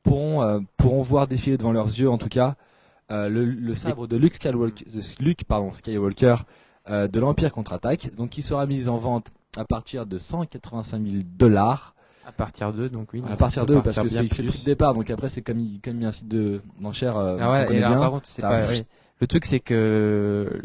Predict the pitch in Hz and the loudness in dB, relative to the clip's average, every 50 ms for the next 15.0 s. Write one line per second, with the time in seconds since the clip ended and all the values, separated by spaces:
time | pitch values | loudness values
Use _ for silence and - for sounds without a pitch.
0 | - - 117 117 117 - - 151 143 127 113 113 107 - 127 123 123 117 113 117 | -4 -4 -2 -2 -2 -4 -6 -6 -6 -4 -4 -6 -4 -2 0 2 2 2 0 -2
1 | 120 120 - - - - - 127 123 120 - 143 139 131 - - 127 127 135 139 | -6 -8 -8 -12 -14 -10 -8 -6 -6 -4 0 0 0 0 -2 -2 -2 -2 -2 -2
2 | 135 - - - 113 117 127 131 127 120 117 107 104 104 107 107 107 110 110 110 | -4 -8 -10 -8 -6 -4 -2 -2 -2 -4 -8 -12 -14 -14 -14 -10 -8 -6 -4 -2
3 | 110 107 107 107 - 123 123 127 151 165 165 147 123 113 - 120 110 120 - - | -2 -4 -4 -4 -2 0 2 4 4 4 2 2 -2 -4 -4 -4 -4 -2 -2 -2
4 | 110 107 - 147 135 120 110 110 117 120 135 143 147 143 - - - - _ - | -4 -4 -6 -8 -8 -6 -8 -8 -6 -4 -4 -2 -2 -4 -6 -10 -18 -20 _ -18
5 | - - - 135 143 - - - - - 110 107 - 110 - - 113 110 113 113 | -8 -2 0 0 0 -2 -6 -12 -10 -8 -6 -4 -4 -4 -2 -2 0 0 0 0
6 | 120 127 127 - - 131 123 113 113 110 110 117 113 143 131 131 131 143 160 - | 2 0 0 2 2 2 2 2 2 2 4 2 2 0 -4 -4 -4 -2 -2 -4
7 | 120 120 - 127 143 151 151 - - 113 117 123 127 - 151 139 127 127 127 127 | -4 -4 -4 -4 -4 -4 -4 -6 -4 -4 -2 -2 -4 -4 -8 -8 -6 -6 -4 -4
8 | 123 127 123 - _ - 107 104 104 101 104 107 147 147 143 139 139 135 - - | -6 -6 -10 -14 _ -6 -4 -4 -4 -4 -6 -4 2 6 8 8 8 8 6 4
9 | 139 123 - 131 117 - - - - - 117 107 101 95 - 107 - - 131 120 | 4 4 4 0 -4 -4 -4 -8 -8 -6 -6 -6 -6 -6 -8 -8 -6 -6 -6 -6
10 | - 143 135 127 117 - - - 117 101 95 117 110 107 98 104 - _ _ - | -6 -8 -8 -8 -10 -12 -10 -8 -8 -6 -4 -4 -4 -4 -4 -6 -10 _ _ -10
11 | 98 107 107 - 104 101 98 98 101 104 104 107 123 147 147 143 131 117 110 104 | -10 -10 -8 -8 -8 -6 -6 -6 -8 -10 -10 -8 -6 -4 -2 0 0 2 0 0
12 | 101 104 104 104 107 - - 123 123 120 - - 135 127 120 - - 123 127 - | 0 -2 -2 -2 -2 -2 0 0 2 2 2 0 -2 -4 -8 -8 -12 -16 -16 -18
13 | - - 104 98 95 - - 90 87 85 85 80 _ _ - - 110 - 120 110 | -16 -16 -16 -16 -14 -12 -12 -12 -12 -12 -14 -18 _ _ -20 -20 -16 -16 -14 -14
14 | 120 - - 135 131 147 - - 160 139 131 123 120 110 107 107 113 113 107 | -10 -2 0 2 4 6 6 6 6 6 6 6 4 4 4 0 -2 -4 -4